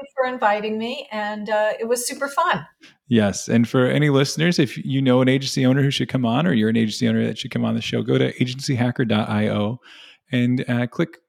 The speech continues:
Speaker 2: come on the show. We'd love to have you come on and hear your story. I think every agency owner has their own journey. And, uh, what, what our goal is, is to help you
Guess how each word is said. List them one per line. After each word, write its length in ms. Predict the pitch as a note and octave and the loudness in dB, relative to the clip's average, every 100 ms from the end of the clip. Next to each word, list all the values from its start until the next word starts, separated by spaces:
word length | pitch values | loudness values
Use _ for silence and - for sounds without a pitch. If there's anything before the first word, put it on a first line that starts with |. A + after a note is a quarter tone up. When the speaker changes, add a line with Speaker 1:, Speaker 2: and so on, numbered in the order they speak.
| _ _ - | _ _ -12
Speaker 2:
come 160 | B2+ A#2+ | -2 -2
on 100 | C3+ | -2
the 80 | |
show. 300 | B2+ - A2 - _ _ _ | -4 -4 -6 -12 _ _ _
We'd 160 | A#2+ A2 | -6 -2
love 180 | G#2+ G2 | -4 -4
to 380 | - G2+ G2 A2 - | -4 -2 -2 -6 -6
have 280 | A#2 B2 A#2+ | -2 -2 -2
you 100 | A2+ | -6
come 160 | A#2+ | -4
on 220 | A2 A2 | -2 -2
and 100 | G#2+ | -2
hear 140 | G2+ A2+ | -2 0
your 180 | G#2+ A2 | 0 -2
story. 600 | - A2 G#2 G#2 G#2+ - - _ | -6 -4 -2 -2 -4 -8 -20 _
I 80 | B2+ | -6
think 200 | A#2+ B2+ | -2 0
every 260 | B2 B2+ A#2+ | 0 2 0
agency 340 | A#2 A#2+ A#2 | -2 -4 -4
owner 140 | G#2+ F#2+ | -4 -4
has 220 | G#2 G2+ | -6 -6
their 140 | G2+ | -6
own 220 | G#2+ G#2+ | -4 -4
journey. 540 | G2+ G#2 G#2 G#2 G2 - _ _ | -4 -4 -4 -6 -8 -14 _ _
And, 480 | A2+ G#2 G2 G2+ G#2 - | -6 -4 -4 -6 -10 -12
uh, 280 | G2 F2+ F#2 A2+ - | -14 -12 -14 -16 -10
what, 280 | C3+ B2 - | -6 -6 -4
what 160 | C#3 A#2+ | -2 0
our 140 | A#2+ | 0
goal 300 | A#2 A2+ A2 | 0 0 0
is, 200 | A2 A2 | -2 -4
is 120 | A2 | -10
to 100 | G#2+ | -8
help 260 | G#2+ A2 A2+ | -6 -6 -4
you 200 | A2 | -6